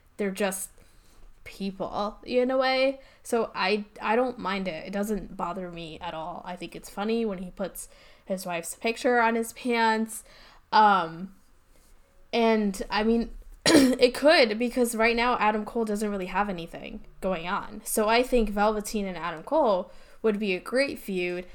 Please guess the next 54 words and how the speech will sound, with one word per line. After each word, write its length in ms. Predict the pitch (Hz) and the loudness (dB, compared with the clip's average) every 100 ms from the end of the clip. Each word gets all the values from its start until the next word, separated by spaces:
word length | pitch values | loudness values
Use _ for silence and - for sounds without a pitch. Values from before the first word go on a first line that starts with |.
| - - | -8 2
I 80 | 247 | 4
don't 180 | 262 | 6
know 140 | 269 277 | 4 4
how 140 | 269 | 4
they're 160 | 247 240 | 4 4
gonna 380 | 240 220 196 190 | 4 2 2 -2
fully 380 | - - 240 240 | -8 0 4 4
transition 680 | 233 240 220 220 220 247 240 | 2 0 0 0 -2 -2 0
that 380 | 240 233 233 - | 2 4 4 2
and 160 | - 208 | -4 -2
then, 220 | 208 196 | 0 0
like, 200 | 196 185 | -2 -4
leave 280 | 190 196 190 | -4 -4 -2
Roddy, 320 | 185 185 185 - | 0 0 -2 -8
Roddy 360 | - 190 180 175 | -14 -6 -4 -4
Strong, 260 | - 185 175 | -6 -6 -6
like, 140 | 160 | -10
out 220 | 175 190 | -8 -4
of 120 | 196 254 | -2 0
it. 200 | 277 - | 0 0
I 80 | |
don't 220 | 196 196 196 | -2 -2 -2
know 180 | 190 | -2
how 160 | 190 185 | -2 -4
that 200 | 185 180 | -4 -6
would 140 | - - | -6 -6
work 260 | 269 269 | -6 -6
because, 600 | 220 208 185 175 185 - - - - _ - | -10 -6 -6 -6 -10 -12 -16 -20 -20 _ -8
you 80 | 202 | -4
know, 120 | 190 | -2
this 200 | 185 190 | -2 -2
is 120 | 202 | -2
such 220 | 196 190 190 | -4 -6 -8
a 40 | |
personal 380 | - 190 - 185 | -8 -6 -6 -10
feud 260 | - 190 | -8 -6
and 160 | 185 180 | -6 -8
I 80 | 165 | -10
can't 240 | - 175 | -10 -8
see 200 | - 190 | -6 -6
him, 220 | 175 185 175 | -8 -8 -8
like, 260 | 160 - - - - | -10 -12 -20 -20 -10
letting 260 | 170 175 170 | -6 -6 -6
it 140 | 165 | -10
go 400 | 160 151 165 196 208 | -10 -6 -4 -4 -6
for 120 | 180 | -12
his 140 | 175 | -10
friend. 360 | - 151 208 247 | -8 -8 -8 -8
So 260 | - - - | -10 -10 -10
I 80 | |
don't, 160 | 180 - - - _ - - - - 190 | -12 -12 -20 -20 _ -20 -20 -20 -20 -20
I 40 | |
don't 100 | 190 | -20
know. 180 | 185 | -20